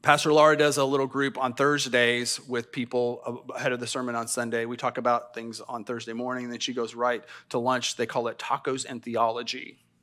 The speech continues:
Someone accidentally in our staff keeps calling it Tacos and Tequila. I don't, haven't been, so I don't know what is happening there. But they, they talk about the scripture of the day.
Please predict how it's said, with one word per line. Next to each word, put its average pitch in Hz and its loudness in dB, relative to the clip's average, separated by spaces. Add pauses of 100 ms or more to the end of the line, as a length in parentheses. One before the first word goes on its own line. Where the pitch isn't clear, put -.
(1160)
Someone 139 2
accidentally 127 2
in 123 0
our 117 2
staff 117 2
keeps - -8
calling 120 0
it 107 -8
Tacos 117 -2
and 117 -8
Tequila. 104 -4
I 123 2
don't, 131 -2
haven't 135 -4
been, 110 -4
so 120 -2
I 123 6
don't 120 0
know 120 -2
what 120 2
is 113 -2
happening 113 -4
there. 110 -8 (1160)
But 147 4
they, 143 4
they 143 4
talk 175 4
about 143 6
the 127 -6
scripture - -2
of 123 -8
the 113 -6
day. 113 -4